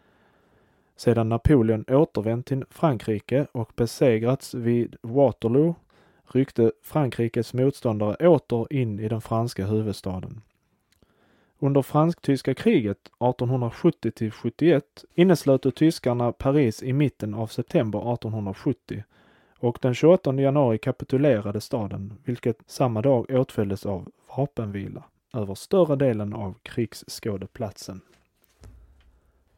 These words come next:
Ännu en belägring fick Paris kort därpå uthärda vid betvingandet av kommunardupproret.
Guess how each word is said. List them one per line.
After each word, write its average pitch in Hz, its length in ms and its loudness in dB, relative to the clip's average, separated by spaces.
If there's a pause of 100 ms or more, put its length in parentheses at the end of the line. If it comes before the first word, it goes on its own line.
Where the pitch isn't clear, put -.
(480)
Ännu 185 440 4
en 123 440 0
belägring 113 600 0
fick - 200 -6
Paris 127 360 -2
kort 147 340 0
därpå 113 480 -2
uthärda 113 540 -2
vid 110 180 -4
betvingandet 110 680 -6 (240)
av 104 360 -4
kommunardupproret. 104 1500 -6